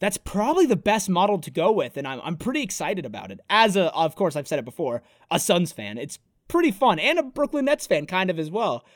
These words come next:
Uh, I've, I've established that for a, for a minute, too. So it's a, it's a cool combination. But, but what do you think? Is it just kind of like a, a name ploy? Or do you think, you know, this is something that Amar'e could really bring some value in?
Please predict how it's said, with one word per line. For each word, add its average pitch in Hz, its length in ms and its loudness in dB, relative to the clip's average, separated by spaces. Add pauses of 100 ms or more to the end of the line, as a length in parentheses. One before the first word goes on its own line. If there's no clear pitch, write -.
(220)
Uh, 131 60 -4
I've, 143 240 0
I've 156 180 -2
established 175 520 0
that 165 260 2
for 135 180 -6
a, 127 240 -8
for 139 200 -8
a 123 60 -8
minute, 123 280 -12
too. 135 240 -8
So 127 240 -6
it's 131 160 -10
a, 156 180 -4 (240)
it's 190 140 -4
a 220 40 -2
cool 269 260 0
combination. 202 760 0
But, 156 220 -2
but 180 100 0
what 196 100 4
do 202 60 2
you 190 120 2
think? 139 240 -10
Is 143 120 -6
it 165 80 -6
just 156 180 -10
kind 165 180 -6
of 160 60 -6
like 156 180 -4
a, 127 280 -4 (340)
a 165 80 0
name 165 480 2
ploy? 214 420 0
Or 165 140 0
do 147 100 -6
you 175 60 -2
think, 233 220 -6
you 240 80 -6
know, 233 160 -6
this 214 260 -12
is 254 80 -12
something 262 300 -6
that 254 120 -4
Amar'e 240 360 -2
could 214 120 -4
really 226 200 -6
bring 202 240 -6
some 214 160 -4
value 185 360 -4
in? - 160 -20